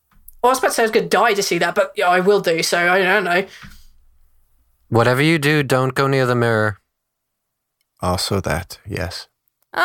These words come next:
Speaker 4: I didn't mind the mirror too much.
Speaker 1: But the, the mirror is where you saw your, your, your dead friend, right?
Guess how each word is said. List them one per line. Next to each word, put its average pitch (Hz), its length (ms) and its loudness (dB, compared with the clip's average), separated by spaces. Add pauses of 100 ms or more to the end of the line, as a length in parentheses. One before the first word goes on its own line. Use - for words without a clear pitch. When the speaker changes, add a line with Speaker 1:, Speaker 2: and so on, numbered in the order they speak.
Speaker 4:
I 247 220 2
didn't 233 200 0
mind 180 220 -2
the 175 40 -2
mirror 175 220 0
too 190 200 -6
much. 180 440 -4 (1080)
Speaker 1:
But 320 140 -2
the, 285 180 2
the 294 80 0
mirror 320 220 2
is 339 140 -2
where 294 100 0
you 269 80 0
saw 254 200 0
your, 233 300 4
your, 214 300 0 (120)
your 196 120 2
dead 190 240 0 (760)
friend, 208 380 0
right? 190 240 0